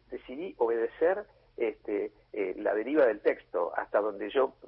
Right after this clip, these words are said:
lo único que tenía en claro es que debía cru-, cruzarse con un personaje, digamos, este, híbrido que, que, que tenía que ver con la sirena. Más allá de esto, o sea, este,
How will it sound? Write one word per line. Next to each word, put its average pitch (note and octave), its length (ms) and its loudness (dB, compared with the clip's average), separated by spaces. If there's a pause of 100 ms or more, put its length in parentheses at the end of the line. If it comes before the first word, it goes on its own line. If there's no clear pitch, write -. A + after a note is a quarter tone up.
lo C#3+ 100 6
único F#3+ 300 4
que C3 100 -2
tenía C3 200 -4
en C#3+ 80 -6
claro F#3+ 220 2
es - 40 -12
que - 80 -8
debía B2+ 560 0
cru-, B2 240 -4
cruzarse C3 580 -2
con G#2 140 -6
un G#2 100 -8
personaje, G2 760 -4 (340)
digamos, A2 440 -2 (160)
este, G2+ 420 -8
híbrido C#3 640 -2
que, - 340 -10
que, - 240 -18
que - 140 -14
tenía G2+ 260 -8
que G#2+ 80 -2
ver - 140 0
con F#2+ 100 -4
la F2+ 140 -4
sirena. F2 400 -8 (500)
Más C3+ 240 -2
allá A#2+ 260 2
de A2 120 -2
esto, C3+ 460 2 (260)
o A2+ 140 0
sea, F2+ 360 -4 (300)
este, F2+ 720 -2